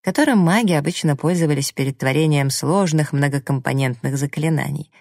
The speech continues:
Собеседник ухмыльнулся. "Спасибо, Анит". Дверь кабинета хранителя башни с лёгким скрипом отворилась, и в приёмную выглянул Ив Мангер. "Господин Мангер, вот,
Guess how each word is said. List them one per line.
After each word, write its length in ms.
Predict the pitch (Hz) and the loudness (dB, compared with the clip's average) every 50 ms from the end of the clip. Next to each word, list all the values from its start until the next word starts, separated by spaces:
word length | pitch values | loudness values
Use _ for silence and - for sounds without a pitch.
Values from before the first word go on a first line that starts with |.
| _ _ _ _ - | _ _ _ _ -8
Собеседник 800 | - - 151 127 123 120 - - 147 156 180 214 262 - - - | -4 -4 -2 -2 -4 -4 -6 -4 -2 0 0 0 0 0 -2 -4
ухмыльнулся. 760 | 180 - - 175 175 156 127 127 127 131 - - - - - _ _ _ _ _ _ _ _ _ _ _ - | -2 0 0 2 2 0 0 -2 -6 -6 -6 -8 -8 -8 -12 _ _ _ _ _ _ _ _ _ _ _ -16
"Спасибо, 720 | - - - - 170 160 - - - 127 127 120 117 120 | -14 -8 -4 -2 -2 -2 -2 -2 -4 -4 -4 -2 -4 -4
Анит". 400 | 110 113 - 147 135 - _ - _ _ _ _ _ _ _ _ _ _ _ _ _ _ _ _ _ - | -4 -4 -6 -8 -8 -10 _ -20 _ _ _ _ _ _ _ _ _ _ _ _ _ _ _ _ _ 0
Дверь 260 | 190 240 294 330 320 | 2 4 4 4 2
кабинета 480 | - - 226 180 233 233 220 196 - 180 | 2 0 2 4 4 4 4 2 2 0
хранителя 720 | 170 - 180 175 170 170 160 147 - - 151 139 139 139 | -2 0 0 2 2 2 2 0 0 -2 0 0 0 0
башни 640 | 135 175 214 247 269 - - - - 247 254 247 240 | 2 4 4 4 4 2 -2 -2 -2 0 0 0 0
с 160 | 226 - - | -2 -2 0
лёгким 420 | 190 214 226 190 - - - 143 | 2 2 2 0 -2 -4 -2 -2
скрипом 580 | 139 - - - - 147 139 127 - 127 123 120 | -2 -2 -4 -4 -2 -2 -2 -2 -2 -4 -4 -4
отворилась, 800 | 123 123 - 117 123 131 160 220 269 277 277 269 254 - - _ _ _ _ _ _ - | -4 -4 -4 -4 -2 0 2 2 2 2 0 0 -2 -4 -8 _ _ _ _ _ _ -4
и 200 | - - 415 403 | 0 0 2 2
в 120 | 392 - | 0 -2
приёмную 800 | - - 180 180 151 147 202 285 320 302 277 262 247 226 220 196 | -2 0 0 2 2 2 2 4 4 4 2 2 4 4 4 2
выглянул 600 | 151 135 180 214 190 202 190 196 190 180 170 - | 2 2 0 2 2 2 4 4 4 2 2 0
Ив 360 | - - - 160 175 151 - | -2 -2 -2 -2 -2 -2 -2
Мангер. 600 | - 143 143 139 131 123 113 117 - - - - _ _ _ _ _ _ _ _ _ _ _ _ _ _ _ - | -2 0 0 0 0 -2 -4 -8 -10 -10 -14 -18 _ _ _ _ _ _ _ _ _ _ _ _ _ _ _ -4
"Господин 520 | 220 - 226 - - - - 208 262 233 | 0 0 0 0 2 0 2 4 4 4
Мангер, 400 | 202 196 202 208 196 180 165 170 | 6 6 6 4 4 4 2 2
вот, 320 | 175 208 254 247 - - | 2 2 0 0 -2 -6